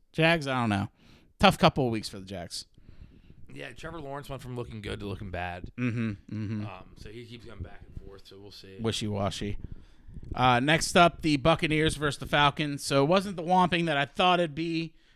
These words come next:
Speaker 1: but the Bucs did win twenty-one to fifteen. Um, I think we bo-, yeah, we both had the Bucs, so we both got that point. Um, how did Tom Brady do? I'm just curious.
Speaker 2: Here, I'll have the stats up.
Speaker 1: Three fifty-one, one touchdown. <sighs> Not bad.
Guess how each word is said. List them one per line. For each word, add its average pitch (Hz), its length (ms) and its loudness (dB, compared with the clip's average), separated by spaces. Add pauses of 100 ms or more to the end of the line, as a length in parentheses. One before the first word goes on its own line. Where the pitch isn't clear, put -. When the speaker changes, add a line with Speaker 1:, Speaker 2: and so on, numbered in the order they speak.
(160)
Speaker 1:
but 135 220 -4
the 131 60 -8
Bucs 135 320 -6
did 135 160 -6
win 123 280 -8
twenty-one 117 480 -8
to - 40 -12
fifteen. 120 800 -2 (380)
Um, 101 580 2 (720)
I 120 160 0
think 135 800 0 (260)
we 120 140 -6
bo-, 107 160 -8
yeah, 113 140 -2
we 107 100 -6
both 107 240 -6
had 113 120 -4
the 101 60 -10
Bucs, 98 260 -8
so 107 120 -8
we 101 100 -8
both 101 240 -10
got 104 200 -12
that 101 220 -12
point. 104 380 -10 (460)
Um, 101 580 -2 (280)
how - 120 -4
did 190 120 -4
Tom 117 200 -6
Brady 95 200 -10
do? 85 180 -14
I'm 95 100 -12
just - 160 -16
curious. 85 480 -14
Speaker 2:
Here, 110 120 -12
I'll 101 60 -12
have 101 80 -20
the - 160 -20
stats 98 280 -18
up. 95 80 -18 (240)
Speaker 1:
Three 139 220 -2
fifty-one, 110 560 -4
one 104 140 -4
touchdown. 90 540 -10 (160)
<sighs> - 1700 -20
Not 185 200 -6
bad. 92 360 -10